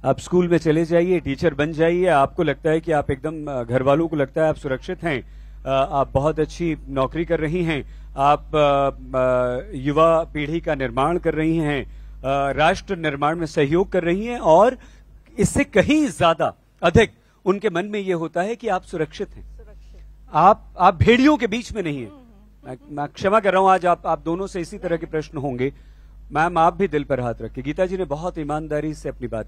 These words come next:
Speaker 1: कही है। आपको लगता है कि वहां सब ठीक है? अ, आपने वीआरएस लिया, ये भी एक प्रश्न है कि जब इतना अच्छा आपका करियर चल रहा था तो वीआरएस लेने की क्या आवश्यकता पड़ गई?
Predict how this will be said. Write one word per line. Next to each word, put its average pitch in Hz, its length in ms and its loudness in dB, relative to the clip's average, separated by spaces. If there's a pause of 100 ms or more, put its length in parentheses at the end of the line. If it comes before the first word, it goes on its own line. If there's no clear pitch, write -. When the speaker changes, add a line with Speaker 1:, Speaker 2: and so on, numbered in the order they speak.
Speaker 1:
कही 117 200 -6
है। 98 160 -14 (1000)
आपको 160 260 -2
लगता 160 300 0
है 196 180 -2
कि 190 120 -10
वहां 147 360 -6
सब - 340 -10
ठीक 165 200 -4
है? 113 240 -10 (720)
अ, 127 80 -2 (760)
आपने 160 480 -2
वीआरएस 143 460 -2
लिया, 147 260 -4 (880)
ये 156 160 2
भी 165 140 -2
एक 196 160 0
प्रश्न 185 320 -4
है 165 200 -4 (480)
कि 160 80 -6
जब 170 320 -2
इतना 185 480 2
अच्छा 208 580 0
आपका 170 340 0
करियर 151 320 -4
चल 147 180 -4
रहा 135 260 -2
था 139 140 -8
तो 135 140 -8
वीआरएस 123 440 -6
लेने 135 200 -8
की 139 120 -16
क्या 135 160 -8
आवश्यकता 123 460 -14
पड़ 123 140 -20
गई? 117 160 -20